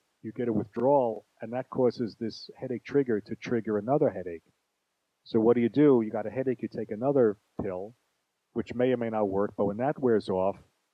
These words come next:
it triggers another headache. So these patients wind up in a vicious cycle where the, basically the tail is now chasing the dog.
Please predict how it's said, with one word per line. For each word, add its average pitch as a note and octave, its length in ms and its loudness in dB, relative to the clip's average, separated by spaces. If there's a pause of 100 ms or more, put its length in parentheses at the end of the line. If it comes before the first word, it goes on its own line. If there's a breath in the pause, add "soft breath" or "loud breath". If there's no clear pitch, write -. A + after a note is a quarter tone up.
(200)
it - 100 -12
triggers G#2 340 -4
another C#3 300 4
headache. F#2+ 340 -4 (360)
So - 120 -2
these A#2 140 2
patients C3+ 420 -2
wind B2 300 -2
up A2+ 140 2
in A2 100 -6
a G2+ 60 -8
vicious G#2 440 -8
cycle G#2 520 -6
where G#2 240 -2
the, G2 160 -6
basically A#2 440 -4
the - 240 -14
tail A2+ 200 -6
is G2 100 -8
now G2+ 140 -8
chasing F#2+ 400 -8
the F#2 100 -8
dog. A2 400 2